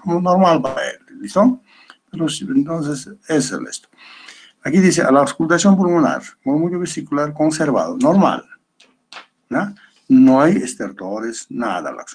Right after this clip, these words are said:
por eso dice, no presenta signos de congestión pulmonar o de insuficiencia hepática.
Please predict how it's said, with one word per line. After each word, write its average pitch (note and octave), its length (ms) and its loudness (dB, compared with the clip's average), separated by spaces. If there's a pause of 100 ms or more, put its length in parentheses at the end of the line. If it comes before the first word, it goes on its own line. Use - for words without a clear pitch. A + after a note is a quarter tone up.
(100)
por A2+ 120 -8
eso A#2 160 -8
dice, G#2 180 -14 (400)
no D#3 300 6
presenta C#3+ 480 -2
signos B2+ 320 0
de C3 100 -6
congestión A#2+ 540 -10
pulmonar C3 640 -2
o G#2+ 140 -12
de F2+ 120 -12
insuficiencia G2+ 460 -10
hepática. - 380 -10